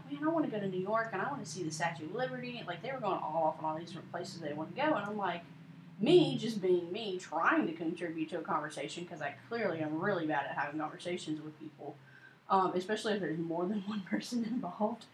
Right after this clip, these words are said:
So I just said what came out of the top of my head, and I'm like, "Yeah, so I can't go to New York because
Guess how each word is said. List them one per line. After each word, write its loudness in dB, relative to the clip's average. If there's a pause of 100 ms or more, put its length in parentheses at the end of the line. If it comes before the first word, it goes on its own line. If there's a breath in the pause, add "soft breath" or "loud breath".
(480 loud breath)
So 2 (340)
I 4
just 2
said -2
what 0
came 0
out 2
of -4
the 4
top 2
of -2
my 2
head, 6
and 2
I'm 2
like, 0 (460)
"Yeah, 8
so 4
I 6
can't 0
go 6
to 2
New 4
York 0
because 2